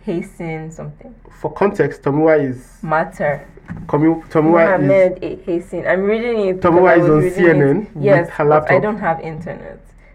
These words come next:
Speaker 1: So I was reading it earlier because I just, that's
Speaker 2: Because
Speaker 1: the
Speaker 2: you're a
Speaker 1: kind of
Speaker 2: better
Speaker 1: person I
Speaker 2: human being,
Speaker 1: am.
Speaker 2: Abi?
Speaker 1: Yes.
Speaker 2: Okay. Anyway.
Speaker 1: So his name is Mohammed Hassan Matter.
Speaker 2: So Mohammed
Speaker 1: He was twenty-six.
Speaker 2: Mohammed was twenty-six and his favorite color was blue,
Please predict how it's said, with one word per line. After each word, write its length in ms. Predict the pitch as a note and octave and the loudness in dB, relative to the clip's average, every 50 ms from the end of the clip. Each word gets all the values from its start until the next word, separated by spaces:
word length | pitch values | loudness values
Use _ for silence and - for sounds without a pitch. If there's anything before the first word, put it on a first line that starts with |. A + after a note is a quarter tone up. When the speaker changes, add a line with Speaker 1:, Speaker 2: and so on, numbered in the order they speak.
| - | -8
Speaker 1:
So 80 | - - | -4 -2
I 100 | A#2+ D3+ | -2 -2
was 160 | D#3+ E3+ D#3+ | -2 -2 -4
reading 320 | E3 F3 E3+ F3+ F3+ E3+ | -6 -6 -6 -6 -6 -6
it 180 | E3 D#3+ D#3+ D#3 - | -6 -8 -10 -12 -10
earlier 580 | D3 C#3+ C#3 - C#3+ - - - - - - - - - - - - - - | -8 -8 -8 -8 -12 -14 -14 -16 -16 -16 -18 -20 -20 -20 -20 -20 -20 -20 -20
because 320 | - - - D#3 C#3+ C3 C3 - - - | -18 -14 -12 -12 -12 -12 -16 -18 -14 -12
I 100 | C#3 C#3 | -12 -12
just, 340 | C#3 D3 C#3+ D3 - - - - - - - - - - - - - - - - | -12 -14 -16 -18 -20 -20 -20 -20 -20 -20 -20 -20 -20 -20 -20 -20 -20 -20 -14 -12
that's 120 | - - | -10 -8
Speaker 2:
Because 200 | C#3+ D3 E3 D3 | -4 -2 -2 -2
Speaker 1:
the 60 | - D3+ | 0 -2
Speaker 2:
you're 80 | C#3+ | -2
a 40 | C#3 | -2
Speaker 1:
kind 40 | C#3 | 0
of 40 | C3+ | 0
Speaker 2:
better 140 | D#3 D3 | 0 0
Speaker 1:
person 220 | - D#3 D3+ D3+ C#3+ | 0 0 -2 -2 -2
I 20 | C#3 | -2
Speaker 2:
human 100 | C#3 - | -2 -2
being, 120 | - - | -2 -4
Speaker 1:
am. 80 | C3 B2 B2 B2 C3 D#3+ G#3 | -4 -4 -6 -6 -8 -10 -10
Speaker 2:
Abi? 60 | G#3+ - - - - | -12 -14 -18 -14 -8
Speaker 1:
Yes. 320 | F#3 G3 F3 D#3+ - - - - - _ _ _ - | -6 -6 -6 -6 -8 -14 -20 -20 -20 _ _ _ -12
Speaker 2:
Okay. 280 | D#3 D3+ - D3+ D#3 - - - - - _ _ _ - - - - - - - - - _ - | -12 -10 -8 -10 -10 -10 -14 -20 -20 -20 _ _ _ -20 -20 -20 -20 -20 -20 -20 -20 -20 _ -2
Anyway. 240 | F#3+ G3 G3+ D3+ C3 | 0 0 2 0 0
Speaker 1:
So 60 | B2 | -4
his 180 | - F#3+ D#3+ E3 | -6 -10 -10 -10
name 220 | F3 E3+ E3 D#3+ | -10 -10 -10 -10
is 120 | D#3+ D#3 - | -12 -12 -10
Mohammed 760 | D3+ D3+ F#3 F#3 C#3 D3 D3+ D3 C#3+ C#3+ C#3+ C#3+ C#3 C#3+ - - - - - - - | -10 -10 -8 -8 -8 -6 -6 -6 -4 -4 -4 -4 -6 -8 -12 -20 -20 -20 -20 -20 -18
Hassan 640 | - E3+ E3 E3 - - E3+ D3+ D3 C#3+ D3 D3 C#3 | -14 -14 -14 -14 -14 -12 -10 -8 -8 -8 -8 -8 -8
Matter. 460 | C#3 C#3+ C#3 - - - F#3+ - - _ - - _ - | -8 -10 -10 -12 -18 -20 -20 -20 -20 _ -20 -20 _ -20
Speaker 2:
So 220 | - - F3+ E3 D3 | -8 -4 -2 -2 -2
Mohammed 480 | C#3+ D3 D3+ C#3+ F3+ G#3 F3+ C#3+ B2 - | 0 -2 0 2 2 2 2 0 0 -2
Speaker 1:
He 60 | D3 | -4
was 80 | - - | -8 -14
twenty-six. 760 | - - C#3+ C#3 C3 D3 - - - - - - - - | -14 -12 -12 -12 -12 -16 -18 -18 -18 -18 -18 -20 -16 -6
Speaker 2:
Mohammed 440 | D3+ D3 C#3+ E3+ F3 F#3 F3+ E3+ D3+ | -2 0 2 2 4 4 2 2 0
was 140 | C#3+ C#3+ C#3+ | -2 -4 -2
twenty-six 480 | - D#3 C#3 C3 - - D#3 D3+ - D3+ | -2 -4 -4 -4 -6 -10 -10 -8 -6 -4
and 100 | C#3 C3+ | -4 -4
his 100 | B2+ - | -4 -4
favorite 280 | - E3+ D#3+ D#3+ D#3 | -4 -2 -2 -2 -2
color 200 | - D#3 C#3+ C#3+ | -2 -2 -2 -2
was 160 | C3 A#2+ A2 | -2 -4 -8
blue, 460 | G#2 - - C3+ C#3+ D#3 E3 F#3 - | -10 -10 -6 -6 -4 -4 -6 -10 -14